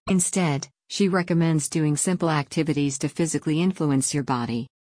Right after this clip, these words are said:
This detachment to joy and focus on health allows you to become more receptive to manifesting the best things in your life. This concept was also explained in Riley's other episodes, such as The Easy Way to Find Self-Love, Energy,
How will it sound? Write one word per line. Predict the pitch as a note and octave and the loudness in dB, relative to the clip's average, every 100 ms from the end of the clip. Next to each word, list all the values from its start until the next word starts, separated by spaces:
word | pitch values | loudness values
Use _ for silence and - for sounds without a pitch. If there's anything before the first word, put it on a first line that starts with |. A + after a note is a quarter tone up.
| _ - | _ 0
This | G3+ G3 | 0 0
detachment | F3+ F3 E3+ F3+ D3+ C3+ | -4 0 -2 0 -2 -2
to | D#3 | -2
joy | E3 D#3 | 0 0
and | C#3+ C#3+ | 0 0
focus | D#3+ D3+ C#3+ | -2 -2 -2
on | C#3 | 0
health | C#3 D#3 D#3+ | 0 -2 -2
allows | D3+ D3 C#3 C#3 | -2 0 -2 -2
you | D3+ D3 | -2 -2
to | |
become | D3 D3 - D#3 | -4 -6 -2 -2
more | D#3 D#3+ | 0 -2
receptive | D3+ - D#3+ - D3 | -2 -2 -2 -2 -4
to | - | -2
manifesting | D3 D3 E3 - F3 - D#3+ | -2 0 -2 -2 -2 0 -2
the | D3+ | -2
best | C3 D3+ - | -2 -4 -4
things | - D#3 D3 C#3 | -2 0 0 0
in | C#3+ | 0
your | C#3+ | 0
life. | C#3+ C3+ B2 - _ - | -2 -4 -6 -12 _ -2
This | G3+ | 0
concept | - F3+ E3+ F#3 C#3 C3+ | 0 -2 -2 -2 -2 -2
was | D3 C#3+ | -2 -2
also | - D#3+ E3+ D3 | -2 -2 0 -2
explained | C3 - - D3 C#3 | -2 -6 -4 0 0
in | C#3+ | 0
Riley's | C#3+ C#3+ D3 D#3+ D3+ | 0 0 0 0 0
other | D3+ D3 C#3 | 0 -2 -2
episodes, | D#3 D3 - B2 A#2 - - _ - | -2 -2 -2 -2 -4 -6 -10 _ -6
such | - E3 | -2 0
as | E3+ D3+ | 0 -2
The | D3 - | -2 0
Easy | E3+ D#3+ | 0 0
Way | D#3 D3 C#3+ | 0 0 0
to | |
Find | C#3+ D#3 C#3+ | -2 -2 0
Self-Love, | C#3 - D3+ E3 C#3 B2 - - _ | 0 -2 -2 0 -2 -2 -8 -20 _
Energy, | E3 F3 F3 - B2+ A#2+ | 0 2 2 0 -2 -2